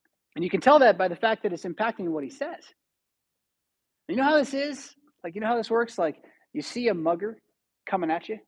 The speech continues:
Be a tiger if you want. You pick. What's the first thing that happens? Your body goes, what's that? That's intake of oxygen to feed the blood so that your muscles can run, okay? Then you tense up.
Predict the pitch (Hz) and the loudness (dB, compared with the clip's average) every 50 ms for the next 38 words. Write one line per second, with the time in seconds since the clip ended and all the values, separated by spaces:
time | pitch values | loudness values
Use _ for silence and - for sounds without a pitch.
0 | _ _ _ _ _ _ _ _ _ _ _ _ _ _ _ _ _ _ _ _ | _ _ _ _ _ _ _ _ _ _ _ _ _ _ _ _ _ _ _ _
1 | _ _ _ - 202 175 - - 175 170 151 131 127 120 - 139 127 127 113 107 | _ _ _ -2 -2 -2 0 2 2 2 2 2 -2 -6 -6 -6 -6 -6 -6 -8
2 | - _ - 131 - - 120 - _ _ _ _ _ _ _ _ _ _ _ _ | -12 _ -14 -14 -12 -14 -16 -16 _ _ _ _ _ _ _ _ _ _ _ _
3 | _ _ _ _ _ _ _ _ _ _ - 208 202 - - 240 220 - 220 202 | _ _ _ _ _ _ _ _ _ _ -2 -2 -2 4 6 6 6 6 4 2
4 | 180 180 170 156 - - - 170 175 156 190 196 202 196 165 170 151 - - - | 4 6 6 6 4 0 -2 0 4 6 8 8 8 8 6 4 4 2 0 -6
5 | - - - - - - - - - - _ _ _ _ _ _ _ _ _ _ | -8 -8 -6 -6 -8 -8 -10 -12 -14 -18 _ _ _ _ _ _ _ _ _ _
6 | _ - 175 - - 175 143 135 - - _ 175 175 170 - - - - - - | _ -6 -6 -2 2 2 2 2 0 -4 _ -4 -4 -4 -6 -10 -18 -18 0 2
7 | 202 208 202 226 208 190 185 165 175 175 180 - 185 156 170 165 147 147 - 165 | 2 4 4 4 4 4 4 4 4 4 4 2 -2 -2 0 0 0 0 0 -2
8 | 139 - - 175 165 147 - 135 135 - 156 165 160 151 139 127 131 - - - | -4 -2 -2 -2 -2 0 -2 -4 -4 -2 2 4 4 4 4 2 -2 -8 -14 -18
9 | _ _ _ _ _ _ - - 151 151 160 151 143 170 175 160 - 143 - - | _ _ _ _ _ _ -14 -6 -4 -2 -2 0 2 2 2 2 2 -2 -6 -4
10 | 143 127 117 - - 160 185 180 143 104 104 - - _ _ _ _ _ - 135 | -4 -4 -4 -6 0 4 4 4 4 4 0 -8 -20 _ _ _ _ _ -10 -8
11 | 131 156 - _ _ _ _ _ _ _ _ _ _ _ - 117 113 117 113 - | -8 -8 -8 _ _ _ _ _ _ _ _ _ _ _ -18 -16 -16 -16 -18 -20
12 | - - - - - - - - _ _ _ _ - 170 147 135 - 180 208 220 | -20 -20 -20 -20 -20 -20 -20 -20 _ _ _ _ -6 -6 -4 0 4 4 4 4
13 | - - _ | 2 -4 _